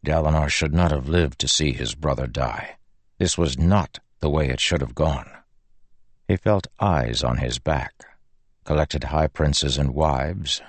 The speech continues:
important Ardents, Navani, Jasnah, Elhokar, Aesudan, Dalinar's sons. Nearby, High Prince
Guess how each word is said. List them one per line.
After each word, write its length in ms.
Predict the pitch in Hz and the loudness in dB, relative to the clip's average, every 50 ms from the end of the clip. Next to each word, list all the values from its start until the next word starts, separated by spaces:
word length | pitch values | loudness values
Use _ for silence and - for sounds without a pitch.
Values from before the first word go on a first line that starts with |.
| - - | -16 -8
important 540 | - 60 58 - - 82 85 62 67 76 - - | -6 -6 -6 -4 -2 -2 -2 -2 -2 -6 -6 -4
Ardents, 640 | 80 76 78 78 82 92 92 92 - - - - - | -2 0 0 0 0 0 0 0 -2 -4 -6 -8 -6
Navani, 640 | - 65 65 60 73 78 80 80 82 87 95 - | -4 -4 -2 0 2 2 2 2 2 0 0 0
Jasnah, 600 | 67 69 78 76 - - - - 85 90 87 - - | 0 0 0 0 0 -2 -2 0 0 0 0 -2 -2
Elhokar, 680 | - 78 80 85 82 - - - 87 90 98 101 90 - - - _ - _ _ _ _ - | 0 0 2 2 2 0 -2 -4 -4 -2 -2 -4 -6 -8 -14 -20 _ -20 _ _ _ _ 2
Aesudan, 760 | 95 98 90 - - 92 85 87 98 104 107 107 104 101 90 | 4 4 4 4 2 0 2 2 0 2 2 2 2 2 2
Dalinar's 580 | - 85 85 92 92 90 92 95 101 98 - | 4 4 4 6 6 4 4 4 2 0 0
sons. 640 | - - - 90 71 57 50 50 - - - - - - - - _ - _ - _ - - _ _ _ - _ - - _ - - - - | 0 0 0 0 -2 -2 -4 -8 -12 -12 -10 -10 -12 -12 -16 -20 _ -20 _ -20 _ -20 -20 _ _ _ -20 _ -20 -20 _ -20 -8 -2 0
Nearby, 600 | 85 80 73 67 76 80 80 71 73 82 113 117 | 2 2 2 2 2 2 2 2 0 0 0 -2
High 260 | 92 76 78 78 76 | -2 0 2 0 0
Prince 340 | - - - 85 82 76 | 0 0 0 2 2 4